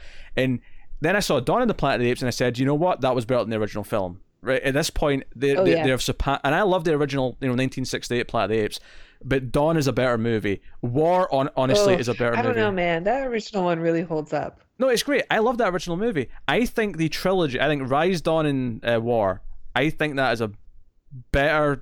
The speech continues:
Speaker 1: that trilogy is the best Apes thing of the franchise. That is the, the best part, is that trilogy.
Speaker 2: Okay, but I do really like those original. Like, even Beneath is pretty good.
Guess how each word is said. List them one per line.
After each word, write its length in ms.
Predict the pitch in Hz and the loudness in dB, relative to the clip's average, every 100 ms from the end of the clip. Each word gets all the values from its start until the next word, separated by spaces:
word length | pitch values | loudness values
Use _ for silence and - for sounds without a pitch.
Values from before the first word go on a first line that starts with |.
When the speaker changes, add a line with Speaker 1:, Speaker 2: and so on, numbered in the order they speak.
| - | -2
Speaker 1:
that 180 | 147 - | -2 -2
trilogy 520 | 170 160 175 175 175 | 0 0 0 0 -2
is 280 | 123 117 113 | -2 -4 -4
the 100 | 120 | -6
best 460 | 107 127 127 - - | -2 0 0 -2 -4
Apes 480 | 123 120 - - - - - - - | -2 -2 -4 -6 -8 -16 -20 -18 -4
thing 140 | 131 120 | -2 -2
of 40 | |
the 60 | 113 | -2
franchise. 580 | 123 104 110 90 90 | -2 -2 -2 -4 -4
That 180 | - 131 | -2 -2
is 100 | 120 | 0
the, 100 | 110 - - | -6 -10 -10
the 100 | 120 | -4
best 320 | 127 113 - | -2 -2 -2
part, 300 | 127 95 - - - - - | -2 0 -2 -8 -20 -18 -12
is 100 | 127 | -6
that 120 | 113 110 | -4 -2
trilogy. 320 | 110 101 214 | -2 -2 0
Speaker 2:
Okay, 460 | 214 180 160 165 - - - | 0 0 0 -2 -8 -20 -4
but 140 | 226 | -2
I 100 | 214 | -2
do 220 | 240 247 226 | -4 -4 -2
really 180 | 202 | -2
like 220 | 175 160 160 | 0 -2 -6
those 160 | 151 | -10
original. 340 | 143 139 160 - | -8 -10 -10 -4
Like, 220 | 175 175 | -4 -4
even 360 | 220 247 247 214 | -6 -4 -6 -6
Beneath 440 | 180 170 165 165 | -6 -2 -2 0
is 180 | 170 - | -2 -4
pretty 340 | - 160 147 | -4 0 0
good. 380 | 143 127 117 | 0 0 0